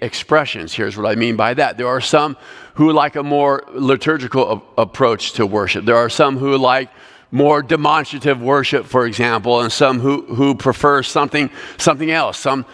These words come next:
prefer one style of teaching versus one style, uh,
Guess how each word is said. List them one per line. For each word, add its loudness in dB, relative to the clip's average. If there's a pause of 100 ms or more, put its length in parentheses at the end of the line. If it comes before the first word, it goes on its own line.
(100)
prefer 2
one 2
style 2
of -4
teaching 0
versus 0
one 2
style, 2 (420)
uh, 4